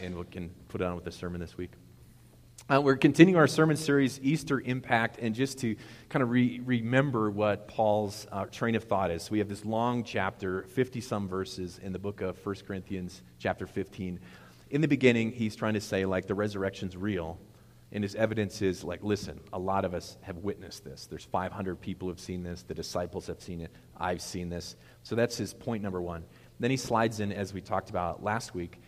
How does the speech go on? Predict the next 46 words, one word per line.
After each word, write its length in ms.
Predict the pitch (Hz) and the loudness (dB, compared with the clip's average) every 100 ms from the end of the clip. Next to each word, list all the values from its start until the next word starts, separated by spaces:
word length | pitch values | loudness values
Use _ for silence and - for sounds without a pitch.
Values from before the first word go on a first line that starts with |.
| - - - 117 | -20 -20 -8 -4
the 80 | |
fact 340 | 113 113 127 - | -2 2 0 2
that 120 | 120 | -2
Jesus 420 | 95 110 107 104 - | 0 -4 -2 -2 -4
is 200 | 95 85 | -10 -4
raised 720 | 107 135 95 85 90 - - - - | 0 2 0 -2 -8 -12 -20 -20 -16
has 200 | - 104 | -6 -6
benefits 480 | 98 101 92 98 - | -2 -2 -2 -4 -8
to 120 | - | -12
you 480 | 95 127 127 90 95 - | -8 -4 -2 -2 -6 -8
because 460 | 107 - 98 92 | -10 -4 -4 -2
your 100 | 95 | -6
sins 720 | 90 - 156 120 95 95 - - | -6 -6 -4 -2 -4 -6 -10 -16
would 160 | 110 95 | -10 -10
still 220 | - 110 | -4 -4
be 160 | 101 95 | -4 -8
on 340 | 104 104 104 | -4 -2 -2
you 300 | 85 82 85 - - | -4 -8 -10 -14 -8
unless 320 | 95 92 87 | -6 -6 -8
Jesus 400 | - 98 92 87 | -6 -4 -4 -6
actually 380 | 92 95 - 95 | -6 -6 -4 -6
rose 420 | 85 85 82 82 | -4 -4 -4 -6
from 220 | - 95 90 | -8 -8 -6
the 80 | |
dead. 240 | 90 95 78 | -2 -2 -2
This 160 | 85 | -8
is 80 | 85 | -10
proof 400 | - 160 123 - | -4 0 0 0
your 80 | 101 | -8
sins 380 | - 110 98 - | -4 -4 -4 -6
have 80 | 92 | -8
been 120 | 85 | -6
taken 320 | - 87 92 | -4 -6 -4
away. 200 | 80 80 | -6 -8
So 160 | - 87 | -6 -6
that's 200 | 82 - - | -6 -12 -10
part 180 | 95 - | -10 -8
two. 240 | 90 82 - - - - - - | -10 -10 -12 -20 -20 -20 -20 -4
Um, 120 | 123 | -4
today 220 | 123 170 240 | 2 4 4
we 80 | |
talk 240 | - 170 135 | 2 0 0
about 220 | 110 104 | -2 0
death. 340 | 98 87 - - - - - - - | 0 0 -6 -14 -20 -20 -20 -20 -2
And, 420 | 123 120 120 110 - | 2 4 2 -2 -2
um, 460 | 110 107 104 98 | 0 2 0 -2